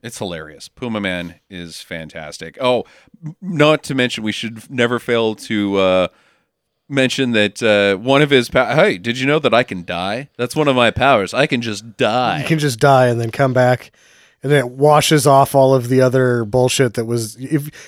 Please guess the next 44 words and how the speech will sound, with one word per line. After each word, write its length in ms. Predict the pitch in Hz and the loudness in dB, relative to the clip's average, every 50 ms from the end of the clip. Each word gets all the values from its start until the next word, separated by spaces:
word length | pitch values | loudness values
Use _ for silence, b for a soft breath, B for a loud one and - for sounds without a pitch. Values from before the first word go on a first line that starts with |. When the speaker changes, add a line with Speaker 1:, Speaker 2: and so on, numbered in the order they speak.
| B 165 | B 2
Speaker 2:
any 240 | 175 196 202 185 190 | 4 6 6 6 6
of 160 | 175 165 151 | 4 4 4
the 100 | 175 165 | 4 4
afflictions 800 | 156 - - - 170 165 - - - - 165 156 160 147 135 | 4 4 2 2 4 4 4 2 2 4 4 4 4 2 0
that 80 | 147 143 | -2 0
you 160 | 143 139 135 | 0 0 2
had 260 | - 160 156 147 143 | 4 4 4 4 2
before 380 | 135 139 - - 143 147 143 139 | 0 -4 -4 0 2 2 2 2
death 340 | 123 135 131 131 127 - B B B B B | 2 0 0 0 0 -2 B B B B B
will 140 | 165 170 160 | 2 2 4
be 140 | 156 165 156 | 4 4 4
gone 320 | 160 165 160 156 160 151 143 | 4 6 6 6 6 4 4
when 100 | 139 135 | 2 2
you 120 | 143 143 | 4 4
wake 220 | 143 143 135 - | 4 4 4 4
up 160 | 143 135 113 - | 2 2 2 0
from 160 | 127 127 120 | -4 -4 -2
being 360 | 131 127 123 117 117 113 101 | 0 -2 0 -2 -4 -6 -8
dead. 420 | 95 110 110 107 107 104 98 98 - 202 | -8 -6 -4 -4 -4 -4 -6 -8 -10 -8
Speaker 1:
So 440 | - - 202 196 190 185 180 175 - - | -4 0 2 4 4 4 2 0 -2 -8
he 500 | 147 143 185 202 208 202 190 185 170 156 _ _ _ _ | -12 -8 -8 -6 -6 -6 -6 -8 -10 -14 _ _ _ _
defeats 460 | - 180 170 - - 214 202 196 - - | -6 -4 -4 -4 -4 -6 -6 -6 -4 -4
the 100 | 196 185 | -4 -4
bad 340 | 156 175 170 170 175 175 165 | -2 -2 0 0 0 0 0
guy 400 | 151 135 127 123 123 123 127 120 _ _ _ _ _ _ _ _ - | 0 0 2 2 0 0 -2 -4 _ _ _ _ _ _ _ _ -4
by 280 | 139 139 131 131 120 120 113 _ _ - | -2 -2 -2 -2 -4 -8 -14 _ _ -2
dying 720 | 160 165 156 143 135 139 135 123 117 104 107 104 98 95 | 0 4 4 6 6 6 6 4 2 2 0 -2 -6 -8
Speaker 2:
Dying, 80 | 90 - - | -10 -10 -6
yeah. 300 | 120 117 113 107 101 - - | -4 -4 -2 -2 -4 -8 -12
Speaker 1:
for 520 | _ _ - 160 151 139 131 127 123 117 - - | _ _ 0 2 4 6 6 4 2 0 -2 -2
a 60 | 139 | -2
little 320 | 123 123 123 120 117 113 107 | 2 2 4 4 4 6 4
while. 480 | 107 107 101 98 92 87 82 78 - _ _ _ _ _ _ - | 4 4 4 4 2 2 0 -4 -8 _ _ _ _ _ _ -16
"Does 160 | 117 117 165 | -6 -2 -2
anybody 340 | 208 240 226 262 277 262 254 | -2 0 0 0 0 0 2
notice 320 | 226 233 269 320 294 - | 2 2 2 2 0 0
that 140 | - 233 240 | 0 0 0
I'm 140 | 233 214 175 | 0 0 2
dead?" 320 | - 247 277 262 220 - _ _ _ _ - | 2 2 2 2 0 -4 _ _ _ _ -12
"Well, 160 | - 82 85 82 - | -10 -10 -8 -10 -10
we 80 | - - | -12 -10
think 200 | - 120 120 107 | -10 -10 -8 -6
he's 160 | 110 98 - - | -8 -8 -4 -2
dead." 360 | 131 127 110 95 87 80 | 0 0 0 0 -2 -6